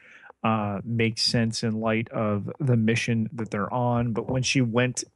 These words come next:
behind her back to get her batons, you knew this wasn't gonna go well. And, uh, this Medusa-like effect, um,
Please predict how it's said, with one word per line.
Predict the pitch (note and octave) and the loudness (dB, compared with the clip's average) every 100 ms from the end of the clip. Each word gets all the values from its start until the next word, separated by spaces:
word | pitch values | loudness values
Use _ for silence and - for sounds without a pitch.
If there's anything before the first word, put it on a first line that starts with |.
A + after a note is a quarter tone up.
| - | -2
behind | B2 B2 B2+ A2 | 0 2 0 2
her | A2+ | 0
back | A#2 A2+ A2 - | 2 2 0 -4
to | C3+ | -6
get | A2+ A2+ | -2 0
her | G#2+ | 0
batons, | G#2+ - A2 G#2+ G#2+ G#2 - | -4 -2 0 0 0 -4 -6
you | C#3 A#2 | -2 0
knew | G#2+ A2 A2+ | 2 4 4
this | G#2+ G#2+ A2 | 4 0 0
wasn't | A2+ G#2+ G2+ | 0 0 -2
gonna | G#2+ G2 | 0 2
go | G#2+ G#2+ | 2 2
well. | G2+ G#2 G#2 G2+ - - - - - | 2 4 4 2 0 -14 -20 -20 -8
And, | A2+ A2 G#2 G#2 G#2 | -2 0 2 0 2
uh, | G#2 G#2 G2+ _ _ - | 2 2 0 _ _ 0
this | C3+ A#2+ | 0 2
Medusa-like | A#2+ B2 G2+ B2+ C3+ - A#2+ A#2 A2+ G#2+ | 0 -2 2 2 4 4 2 4 2 0
effect, | G2+ - A2 G2+ G2 - - _ _ _ _ _ - | -6 -2 0 0 -2 -16 -20 _ _ _ _ _ -6
um, | G2+ G2 G2 G2+ | -6 -4 -6 -8